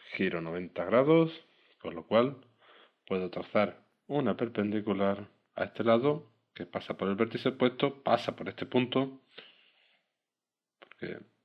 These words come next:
ya los centros para los otros arcos ya los tenemos localizados, pero sí nos interesa localizar dónde van a ser los puntos de enlace entre los arcos. Igualmente, sin mover la escuadra, me la llevo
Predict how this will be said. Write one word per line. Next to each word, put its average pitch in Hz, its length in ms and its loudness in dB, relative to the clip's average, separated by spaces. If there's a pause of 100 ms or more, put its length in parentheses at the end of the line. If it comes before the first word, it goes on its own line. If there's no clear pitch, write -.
(140)
ya 107 360 4
los 95 160 -4
centros 107 540 -2
para 92 220 4
los 90 160 -2
otros 101 240 -4
arcos 113 300 0
ya 95 60 2
los 101 100 4
tenemos 110 240 2
localizados, 120 600 4 (120)
pero 113 180 0
sí 107 200 0
nos 107 180 -2
interesa 104 400 -2
localizar 95 640 -2
dónde 101 500 0 (840)
van 95 200 -4
a 95 80 -2
ser 101 420 -2 (100)
los 92 140 -4
puntos 104 360 0
de 104 60 4
enlace 98 380 2
entre 104 240 -2
los 80 120 -4
arcos. 87 360 -6 (920)
Igualmente, 127 680 2 (920)
sin 92 280 -10
mover 92 240 -6
la 98 60 -2
escuadra, 123 360 4
me 120 120 0
la 92 60 0
llevo 127 380 0